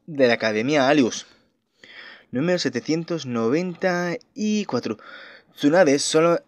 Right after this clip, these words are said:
solo invoca el diez por ciento de la Reina Babosa. Hasta, hasta que se hace cien por cien, ya vemos lo que pasa. Número setecientos noventa y cinco. Lo que tiene Aqua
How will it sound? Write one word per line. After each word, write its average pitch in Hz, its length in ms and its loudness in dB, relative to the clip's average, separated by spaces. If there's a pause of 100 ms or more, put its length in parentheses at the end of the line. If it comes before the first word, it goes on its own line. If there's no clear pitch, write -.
solo 180 240 -2
invoca 139 420 2
el 131 60 2
diez 131 120 -4
por 180 200 -2
ciento 120 400 2
de 127 100 2
la 110 100 2
Reina 135 220 0
Babosa. 127 440 2 (1000)
Hasta, 107 240 -12
hasta 117 240 -6
que 113 160 0
se 151 80 -6
hace 127 140 -6
cien 110 140 -8
por 104 120 -8
cien, 156 340 -2
ya 120 80 0
vemos 113 220 -4
lo 104 40 -10
que 120 60 -12
pasa. 120 260 -10 (1000)
Número 170 240 -2
setecientos 139 840 -2
noventa 160 760 -2
y 180 100 -8
cinco. 117 320 -2 (260)
Lo 120 100 -4
que 123 60 2
tiene 202 340 0
Aqua 127 540 -2